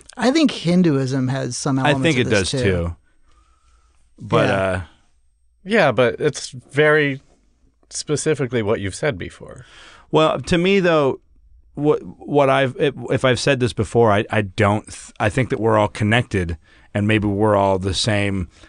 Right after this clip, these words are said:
Speaker 2: uh, different versions of the same being. Uh, but the definition's a little different because I actually am separate from you, just shared consciousness.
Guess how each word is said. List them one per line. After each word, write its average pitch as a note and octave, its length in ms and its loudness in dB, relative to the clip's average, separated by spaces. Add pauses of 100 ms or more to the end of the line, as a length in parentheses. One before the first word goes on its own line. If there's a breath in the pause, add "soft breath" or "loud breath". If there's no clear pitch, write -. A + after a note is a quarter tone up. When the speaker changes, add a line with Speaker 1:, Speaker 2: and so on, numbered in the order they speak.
(360 soft breath)
Speaker 2:
uh, G2+ 180 0
different G#2 440 -4
versions G2+ 340 0
of F#2+ 100 -2
the F#2 60 -2
same F#2+ 300 -4
being. F#2 560 -4
Uh, G#2+ 200 -4
but G2+ 240 -6
the G2 80 -6
definition's G2+ 640 -2
a - 20 -6
little F#2+ 200 -2
different F2+ 380 -4
because F2 640 -6 (440)
I G2 100 0
actually - 360 -2
am F#2 500 -2 (480 soft breath)
separate - 480 -2
from C#3+ 220 0
you, C3+ 240 0
just A2+ 300 -2
shared F#2+ 420 0
consciousness. - 720 -4